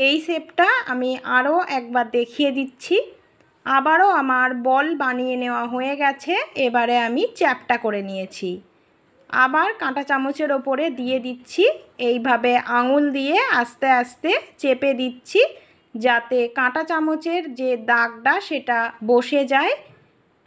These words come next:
এবারে আমি আবার এটাকে মুড়িয়ে দিচ্ছি। দেখুন কত সুন্দর রেডি হয়ে যাচ্ছে এটা। এই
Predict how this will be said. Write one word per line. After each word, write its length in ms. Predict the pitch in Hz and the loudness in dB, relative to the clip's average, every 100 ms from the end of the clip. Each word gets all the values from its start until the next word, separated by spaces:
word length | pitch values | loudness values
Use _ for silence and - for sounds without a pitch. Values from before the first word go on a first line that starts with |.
| - | -6
এবারে 420 | - 247 240 240 403 587 - | 2 4 4 2 0 -2 -6
আমি 280 | 247 240 240 - | -4 -4 -4 0
আবার 280 | 240 240 302 | 0 4 2
এটাকে 400 | 302 247 240 330 466 - - 254 | 2 -2 -4 -2 -4 -4 -6 0
মুড়িয়ে 420 | 269 269 254 208 | 2 4 2 2
দিচ্ছি। 460 | 196 175 - - 185 185 _ _ _ _ 220 | 0 -8 -10 -8 -8 -10 _ _ _ _ -2
দেখুন 440 | 262 262 - 453 - _ _ | 0 0 -2 -6 -8 _ _
কত 240 | 262 247 254 269 | 0 2 0 -4
সুন্দর 460 | - 294 285 302 403 - - _ - | -2 -2 0 2 2 0 -8 _ 2
রেডি 300 | 254 240 302 | 2 4 0
হয়ে 220 | 311 294 | 2 0
যাচ্ছে 400 | 285 262 262 - 320 | 0 -2 -2 -2 0
এটা। 220 | 294 294 427 - _ _ _ _ _ _ _ _ - | 0 0 0 -2 _ _ _ _ _ _ _ _ -2
এই 180 | 247 | 0